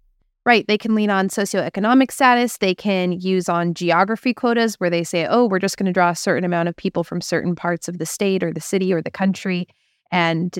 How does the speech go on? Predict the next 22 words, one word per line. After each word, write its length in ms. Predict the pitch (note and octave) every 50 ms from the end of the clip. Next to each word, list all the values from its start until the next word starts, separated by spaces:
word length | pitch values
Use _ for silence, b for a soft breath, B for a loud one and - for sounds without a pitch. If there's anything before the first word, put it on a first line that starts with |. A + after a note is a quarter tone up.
| - -
they 140 | - F#3+ F#3
may 160 | G3 G#3+ A3+
be 100 | G#3+ G#3+
doing 300 | F#3+ A3 C4 C#4+ C4 A3+
it 200 | G#3 G3+ E3+ -
very 300 | F3+ G#3+ A3+ C#4+ F4 E4+
intentionally, 800 | B3+ A3 - A#3 B3 C4+ - - - F3+ E3+ D#3+ D#3 D#3 E3+ F3 _ _ _ -
as 160 | - F#3 G3
has 160 | G3+ G3 F3+ F#3+
been 180 | F#3 F3+ F3
shown 560 | E3 - - A#3 C4 B3+ G3+ E3+ D#3 E3 F#3 F3+ _ _ _ _ _ _ -
that 300 | D#3+ D3+ D3+ D3 C3+ - -
schools 300 | D3+ - - - F#3 -
have 60 | F#3
been 100 | F3+ E3+
doing 380 | E3+ E3 C#3+ C3 D#3 D3+ D#3+ D#3
in 100 | D3 D#3+
the 80 | D3+ C#3+
K 160 | - F3 D#3
through 120 | - D3
twelve 200 | - G#3+ G#3 G3+
context, 600 | - - - E3+ - - D#3 D#3 - - - -